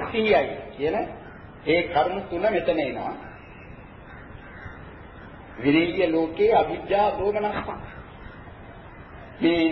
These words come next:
එතකොට කුමක් සඳහාද මේ සතිපට්ඨානය වඩන්නේ? ඒ වැඩි වීම නිසා සිදුවන්නේ කුමක්ද කියන එකක් දැක්වෙනවා.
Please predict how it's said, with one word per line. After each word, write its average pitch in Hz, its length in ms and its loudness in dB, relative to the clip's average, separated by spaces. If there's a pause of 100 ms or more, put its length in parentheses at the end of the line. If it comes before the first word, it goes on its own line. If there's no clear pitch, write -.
(1200)
එතකොට 160 340 2
කුමක් 240 320 2
සඳහාද 202 600 4
මේ 196 280 0 (560)
සතිපට්ඨානය 180 920 2
වඩන්නේ? 156 560 2 (1400)
ඒ 151 180 4
වැඩි 165 260 4
වීම 226 160 0
නිසා 208 360 4
සිදුවන්නේ 190 600 2
කුමක්ද 180 480 2
කියන 175 240 -2
එකක් 160 180 4 (120)
දැක්වෙනවා. 143 680 2